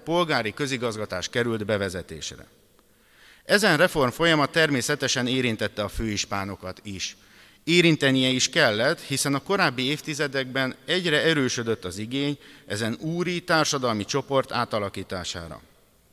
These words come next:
Bár bizonyos egyéb kérdésekben komoly és éles viták folytak, a főispán kapcsán minden oldal egyetértett az alapokban. Először is, hogy a modernizált közigazgatásban is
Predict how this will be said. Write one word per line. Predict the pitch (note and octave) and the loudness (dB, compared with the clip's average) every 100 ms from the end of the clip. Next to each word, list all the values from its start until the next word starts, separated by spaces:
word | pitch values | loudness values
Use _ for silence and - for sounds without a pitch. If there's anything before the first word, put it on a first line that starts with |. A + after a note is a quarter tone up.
| _ _ _ _ _ | _ _ _ _ _
Bár | G2+ A#2+ B2 | 0 2 4
bizonyos | D#3 G3+ F#3 C#3 - | 2 2 2 2 2
egyéb | E3 F3 D#3+ - | 0 0 0 0
kérdésekben | D#3 D3 C#3+ A#2+ G#2 F#2+ F2+ - - - - - | -2 0 0 0 -2 -6 -10 -12 -20 -20 -20 -4
komoly | F3 G3 D#3+ | -2 2 2
és | C#3 | 2
éles | - E3 F#3 E3+ B2+ | 0 -2 2 2 0
viták | C3 C#3 B2 G#2+ | -4 0 0 0
folytak, | - G2 G2+ D3+ D#3+ D#3 - - - - | -6 -8 -6 -4 -6 -6 -20 -20 -20 -8
a | A2 | -4
főispán | - A3 G#3 - B2+ A2+ | -2 0 0 0 0 0
kapcsán | E3 E3 E3 D#3 | -2 0 0 2
minden | F#3+ G3 C#3+ A#2 | 0 0 0 -2
oldal | C3 D3 D3+ D3 C3+ | 0 2 4 2 4
egyetértett | D3 B2+ G#2+ B2 A#2+ B2 - | 0 0 -2 -4 -4 -6 -6
az | A2 | -2
alapokban. | A#2+ G#2 - F2+ D#2+ D#2 B1+ - _ _ _ _ _ _ _ _ - | -2 -2 -4 -10 -10 -14 -16 -20 _ _ _ _ _ _ _ _ -4
Először | D#3+ G#3 G3+ - A#2+ | 2 4 4 2 -2
is, | D#3+ - - - - - | -2 -6 -10 -20 -20 -8
hogy | A#2 | -2
a | A#2+ | 2
modernizált | D3+ F#3+ F#3 C#3+ B2+ A#2 - | 2 4 4 4 2 2 2
közigazgatásban | D3 D3 C#3 C3+ C#3 C3+ C3 B2 C3 C#3 | -2 -2 0 0 -2 0 0 0 0 0
is | C#3 - | 0 -2